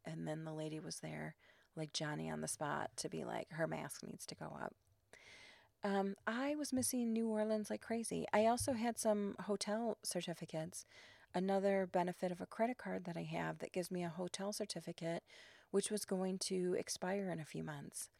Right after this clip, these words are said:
And I didn't really have anywhere to go. The hotel certificates,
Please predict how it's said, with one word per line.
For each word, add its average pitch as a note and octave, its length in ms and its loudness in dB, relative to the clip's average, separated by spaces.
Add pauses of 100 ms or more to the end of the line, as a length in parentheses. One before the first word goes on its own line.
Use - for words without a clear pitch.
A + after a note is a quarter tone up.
(600)
And F3 440 0 (160)
I E3+ 40 -2
didn't G3 220 0
really G3 180 2
have F3+ 400 -4
anywhere E3+ 320 -2
to D#3+ 60 -4
go. F3+ 460 4
The E3+ 100 -2
hotel G3 420 -2
certificates, G3+ 840 -2